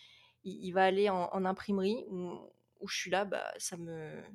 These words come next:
ça me remplit pas de joie, au fond. Alors, sur le coup, oui, enfin, quand je me dis : « Bon, bah, allez, il sort dans un mois, c'est cool. » Et en fait, heu, le mois se passe super mal et c'est toujours la même chose. Je pense vraiment qu'il y a un pattern chez moi.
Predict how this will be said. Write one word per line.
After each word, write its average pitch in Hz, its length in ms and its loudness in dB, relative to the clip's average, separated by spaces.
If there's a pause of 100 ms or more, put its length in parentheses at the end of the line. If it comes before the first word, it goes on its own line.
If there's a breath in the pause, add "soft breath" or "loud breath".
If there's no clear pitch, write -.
(100)
ça - 160 -8
me 180 60 -8
remplit 196 280 -2
pas 214 140 6
de 202 80 -4
joie, 196 240 6
au 220 80 2
fond. 190 300 -6
Alors, 190 180 4
sur 233 100 4
le 247 100 4
coup, 254 220 -4
oui, 254 220 -2
enfin, 180 160 0
quand 208 100 -2
je 202 80 0
me 208 60 4
dis : « 208 120 0
Bon, 240 120 6
bah, 196 280 6
allez, 214 200 4
il 190 160 -4
sort 220 160 6
dans 214 180 2
un 214 80 6
mois, 208 160 2
c'est 196 160 -6
cool. » 269 240 -4
Et 190 60 4
en 180 80 4
fait, 226 240 0
heu, 180 120 2
le 190 100 2
mois 208 140 0
se 214 80 -6
passe - 160 -8
super 202 320 0
mal 208 240 2
et - 60 -12
c'est - 140 -10
toujours 220 220 2
la 226 80 6
même 208 140 4
chose. 233 240 -2
Je - 60 -12
pense 185 140 -6
vraiment 190 240 0
qu'il - 100 -14
y 170 40 -4
a 160 40 -2
un 165 60 -4
pattern 202 400 -2
chez 208 160 -6
moi. 185 220 -4